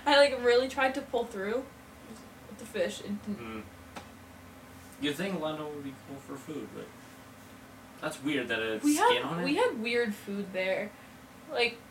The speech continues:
Speaker 1: the first night we were there, we were supposed to have the fish and chips, but the restaurant messed it up, and we got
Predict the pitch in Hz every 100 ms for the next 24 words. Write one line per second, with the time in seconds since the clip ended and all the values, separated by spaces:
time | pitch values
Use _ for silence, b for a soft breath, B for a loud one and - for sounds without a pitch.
0 | - 320 - 277 262 339 294 302 311 -
1 | 254 240 220 202 196 214 247 277 277 285
2 | 285 285 269 269 269 262 277 269 233 208
3 | 208 220 220 247 240 220 226 - 196 208
4 | 226 - 208 208 208 214 -